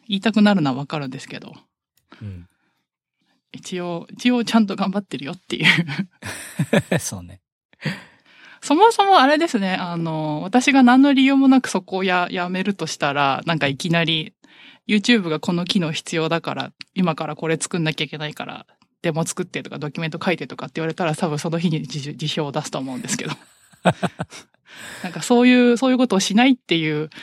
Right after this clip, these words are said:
Speaker 1: 触れ込みというか、確証を上司からもらったんで、サインにオファーしたんで。<laughs> うん。そういう仕事を要求されたら明日辞めると思いますね。
Speaker 2: まあ、あんまりGoogleはそこまでこう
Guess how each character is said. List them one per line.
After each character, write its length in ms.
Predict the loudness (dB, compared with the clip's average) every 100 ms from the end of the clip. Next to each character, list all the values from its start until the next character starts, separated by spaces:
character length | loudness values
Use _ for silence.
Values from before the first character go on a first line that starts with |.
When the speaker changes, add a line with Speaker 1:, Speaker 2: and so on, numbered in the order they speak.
| -18 -18 -20 _ -4
Speaker 1:
触 140 | 2
れ 60 | 4
込 180 | 4 2
み 120 | 2
と 80 | -2
い 60 |
う 60 | -4
か、 280 | -6 -8 -8
確 220 | -8 -4
証 260 | 0 2 2
を 80 | 4
上 200 | 4 4
司 80 |
か 100 | 0
ら 60 | -2
も 120 | 4
ら 80 | 4
っ 40 |
た 180 | 4 2
ん 40 | 2
で、 80 |
サ 160 | 2 0
イ 60 | 0
ン 20 |
に 80 | -6
オ 60 |
フ 80 | -8
ァ 40 | -12
ー 40 |
し 60 | -10
た 120 | -10
ん 40 |
で。 160 | -6 -4 -4 -4 -10 -10 -10 -4
<laughs> 680 | -2 2 2 2 -2 -4 -10
う 40 | -12
ん。 380 | -12 -12 -18 -12
そ 180 | -2 2
う 60 |
い 40 | 2
う 40 |
仕 120 | 2
事 220 | 0 0
を 60 | 0
要 200 | 0 -2
求 180 | 0 0
さ 140 | 2
れ 80 | 0
た 120 | 2
ら 100 | 0
明 40 | -2 -4
日 40 | -6
辞 60 |
め 100 | -6
る 80 | -10
と 80 | -12
思 80 | -14
い 40 |
ま 100 | -14
す 100 | -12
ね。 80 | -8 -10 -10 _ _ _ _ _ _ _ _ _ _
Speaker 2:
ま 200 | -8 -4
あ、 40 | -2
あ 40 |
ん 60 | 4
ま 100 | 4
り 80 |
Google 260 | 6 6 6
は 80 | 2
そ 140 | 2
こ 100 | 0
ま 140 | 2 2
で 120 | -2
こ 460 | -6 -10 -10
う 40 | -12